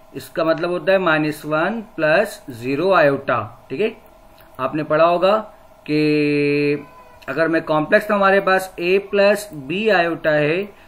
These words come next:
तो ए plus B iota का मतलब है ए comma बी, यानी कि जब हम order pair में लिखते हैं तब हम आयोटा को शो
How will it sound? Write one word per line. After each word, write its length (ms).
तो 220
ए 180
plus 320
B 300
iota 380
का 120
मतलब 400
है 120
ए 240
comma 480
बी, 320
यानी 140
कि 60
जब 120
हम 200
order 360
pair 280
में 120
लिखते 320
हैं 340
तब 180
हम 420
आयोटा 360
को 140
शो 240